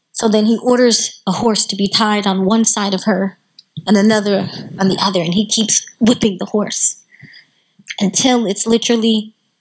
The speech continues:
separating her limbs and the skin from its bones. She begins to make a dua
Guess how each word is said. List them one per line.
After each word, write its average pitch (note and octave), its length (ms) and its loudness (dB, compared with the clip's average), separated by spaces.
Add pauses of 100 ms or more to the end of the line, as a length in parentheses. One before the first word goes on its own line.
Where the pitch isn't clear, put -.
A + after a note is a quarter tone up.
(140)
separating G#3 720 0 (100)
her G#3+ 60 2
limbs G#3+ 800 0 (960)
and G3+ 140 0
the F#3+ 60 -2
skin A3 380 0
from G3+ 200 0
its F#3+ 100 -4
bones. G3+ 540 -4 (2500)
She - 260 2
begins G#3+ 420 2
to A#3 100 2
make A3 240 0
a G3+ 60 2
dua G3 600 0